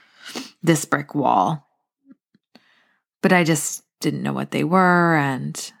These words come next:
they were easily brushed off and put away under the big rug where everything else got swept.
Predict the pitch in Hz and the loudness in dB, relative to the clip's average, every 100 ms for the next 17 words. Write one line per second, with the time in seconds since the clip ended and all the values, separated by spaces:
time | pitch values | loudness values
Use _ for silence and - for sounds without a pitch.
0 | _ _ _ _ _ - 156 156 - 147 | _ _ _ _ _ -6 -4 -2 -4 -4
1 | - - - 143 147 - - - - - | -4 -6 -4 -4 -2 -2 -2 -2 -6 -10
2 | 151 147 _ _ - 160 139 104 87 78 | -10 -12 _ _ -4 0 2 2 0 -4
3 | - _ _ _ _ _ _ - 165 165 | -12 _ _ _ _ _ _ -4 0 2
4 | 160 151 156 151 139 127 131 - 123 131 | 4 4 2 4 2 2 -2 -6 -6 -4
5 | 143 135 113 139 - - - - - - | -4 -2 -2 -4 -6 -6 -6 -8 -10 -14
6 | - | -20